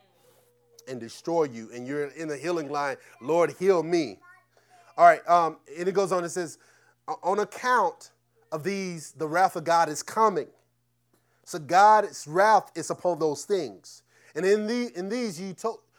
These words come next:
in, in these too, you too once walked when you were living in them. But now you must put them all away." How many know we gotta put those things? And I'm talking about God putting them away. I love the, the,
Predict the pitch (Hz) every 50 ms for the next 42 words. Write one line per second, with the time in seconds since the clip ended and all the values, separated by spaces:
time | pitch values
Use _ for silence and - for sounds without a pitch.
0 | _ _ - 143 165 - 147 156 - - 175 185 208 208 202 185 175 214 226 214
1 | 185 170 156 - - - - - 240 214 165 139 147 185 202 - - - 240 214
2 | 175 - - - 160 175 165 - 143 160 185 196 180 - - - - - _ _
3 | _ _ _ - 131 156 190 208 185 143 - - 147 151 147 151 151 147 135 135
4 | 147 170 180 143 151 143 - 147 170 196 190 156 127 110 98 92 - _ _ _
5 | _ - 151 156 160 - 220 247 254 240 214 196 180 202 208 202 196 190 - _
6 | - 240 233 233 - 214 196 - - 165 180 208 226 233 220 214 208 202 190 220
7 | 233 220 190 147 107 92 _ _ _ _ _ _ _ _ _ _ _ - 180 185
8 | 185 175 165 156 165 160 180 156 139 - - 175 139 - 156 147 - 170 160 151
9 | _ - _ - 254 285 285 277 262 233 - 269 262 254 233 208 208 196 156 139
10 | 139 _ _ _ _ _ _ _ _ _ _ _ _ _ _ 117 117 180 190 214
11 | 233 240 214 220 - 214 180 170 165 160 151 143 139 135 127 123 120 123 139 156
12 | _ _ _ _ _ _ _ _ _ _ _ _ _ _ _ _ - 190 196 196
13 | 208 240 277 302 294 254 226 233 214 - - 170 170 185 - - 175 180 175 208